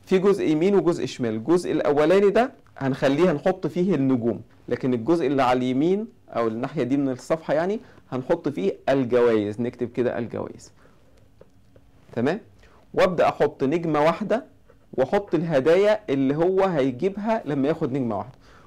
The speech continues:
وأقول له اكتب اللي أنت عايزه بقى، هدية في حدود كذا، ماشي؟ أو هدية ما تكلفش فلوس، يعني مثلًا عايز شوكولاتة، لو قلت له الهدية مثلًا في حدود جنيه، عايز شوكولاتة أو خمسين قرش أو عشرين قرش،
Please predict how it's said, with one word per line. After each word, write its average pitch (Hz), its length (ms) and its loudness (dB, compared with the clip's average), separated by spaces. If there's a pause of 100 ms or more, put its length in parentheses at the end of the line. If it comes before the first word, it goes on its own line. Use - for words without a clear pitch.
(120)
وأقول 156 260 4
له 151 160 2
اكتب 190 300 0
اللي 143 160 0
أنت 208 160 0
عايزه 135 320 2
بقى، 101 160 -4 (400)
هدية 147 400 2
في 143 140 -8
حدود 160 320 -2
كذا، 190 380 4 (460)
ماشي؟ 185 360 0 (120)
أو 202 180 6
هدية 160 320 2
ما 175 100 0
تكلفش 120 440 -2
فلوس، 208 440 -6 (220)
يعني 131 220 4
مثلًا 160 420 2
عايز 151 380 2
شوكولاتة، 123 640 -2 (360)
لو 127 140 2
قلت 131 180 0
له 165 120 6
الهدية 151 260 0
مثلًا 160 300 0
في 131 120 -4
حدود 143 400 2
جنيه، 131 300 2 (400)
عايز 143 280 2
شوكولاتة 120 640 -4
أو 135 240 4
خمسين 135 420 -4
قرش 131 240 -2
أو 117 140 0
عشرين 151 420 0
قرش، - 360 -2